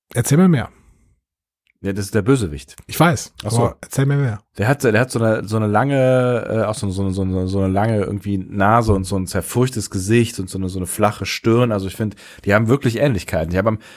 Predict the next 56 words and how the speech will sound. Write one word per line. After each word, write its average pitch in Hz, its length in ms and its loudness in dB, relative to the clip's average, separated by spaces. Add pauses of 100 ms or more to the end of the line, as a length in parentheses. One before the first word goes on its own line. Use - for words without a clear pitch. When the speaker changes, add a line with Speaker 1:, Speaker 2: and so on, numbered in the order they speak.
(140)
Speaker 2:
am 120 120 2
Anfang 160 260 4
hab 156 100 4
ich - 60 -8
gedacht, 135 200 2
an 131 100 4
wen 131 80 4
er 127 60 4
mich 117 160 2
erinnert, 139 240 2
aber 107 160 2
dann 110 140 0
ist 117 100 -2
es 107 100 -8
mir 110 320 0
wie 104 160 -2
Schuppen, 117 580 -4
äh, 110 500 -8 (180)
aus - 220 -8
den, 98 360 -8 (240)
wie 98 100 -6
Z-, - 300 -8
Cilien 143 420 4
aus 107 180 0
den 104 140 0
Haaren 101 200 0
gefallen. 80 360 -2
Speaker 1:
Vielleicht 82 260 2
Speaker 2:
Also - 20 0
Speaker 1:
ist - 120 0
er's. - 300 -6 (480)
Wir 117 60 2
haben 135 100 4
ja 156 60 4
noch 143 140 2
den, 151 260 -2
nicht 147 180 0
den 143 80 2
realen 131 340 2
Namen. 131 280 -2
Vielleicht 120 260 -4
Speaker 2:
Das 127 80 2
Speaker 1:
ist - 60 -4
der 120 80 0
Speaker 2:
stimmt. 117 160 -2
Speaker 1:
Diviner 127 260 0
Ganondorf. 107 640 -2 (120)
Speaker 2:
<laughs> - 0 - (2250)
Wahrscheinlich 95 320 -2
in 98 80 0
Deutsch 95 280 2
heißt 92 120 -2
es - 40 -14
dann 87 160 -2
Ganondorf, 85 840 0
ne? 87 220 -6